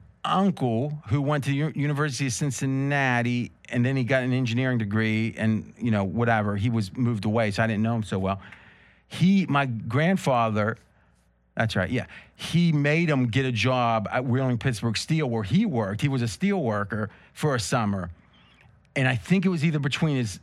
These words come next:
his, his fresh or senior year of college, right before college, or maybe, and he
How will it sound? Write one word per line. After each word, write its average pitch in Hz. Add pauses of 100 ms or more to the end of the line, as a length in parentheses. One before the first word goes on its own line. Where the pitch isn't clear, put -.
his, 127
his 123
fresh 151
or 139
senior 170
year 151
of 127
college, 143
right 143
before 151
college, 156
or 131
maybe, 135 (480)
and 120
he 123